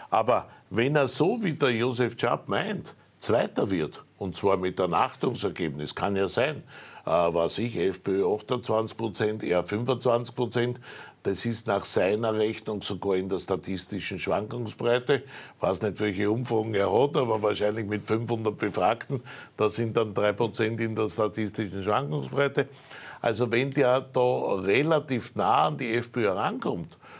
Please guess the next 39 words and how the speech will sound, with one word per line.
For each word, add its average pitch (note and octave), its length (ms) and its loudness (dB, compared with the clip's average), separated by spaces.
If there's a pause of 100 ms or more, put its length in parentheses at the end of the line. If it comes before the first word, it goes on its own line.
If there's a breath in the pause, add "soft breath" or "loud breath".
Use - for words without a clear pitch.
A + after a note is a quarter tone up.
(100)
und A#2+ 180 -2
dann C3 160 0
sagt, C3 300 -2
jetzt A#2 260 -4
zieh E3 140 2
ich D#3+ 80 -6
die A#2+ 140 -2
Schlüsselnummer E3 640 2
ab, E2+ 340 0 (360 loud breath)
jetzt A2+ 280 0
wär A#2+ 180 4
ich A#2+ 120 -2
als A2 200 -2
zweiter G#2+ 420 2
Kanzler, D#3+ 560 -2 (320 loud breath)
jetzt A2 260 -2
hol C#3 200 4
ich D3 60 0
mir C3+ 140 2
die B2 200 0
S A2+ 220 0
P A2+ 120 -2
Ö C#3 220 4
und C#3+ 160 -4
die A2+ 100 0
NEOS, F3 460 0 (300 loud breath)
mach B2+ 240 4
mit C#3 200 0
denen B2+ 300 2
eine A2+ 140 4
Regierung, D#3 460 2
schenkt D3+ 340 -2
der C3+ 140 2
S C3 140 0
P - 120 0
Ö D3 280 4 (460 loud breath)
alle, E3 600 4 (100)
alle, D3+ 560 4
äh, B2 1000 2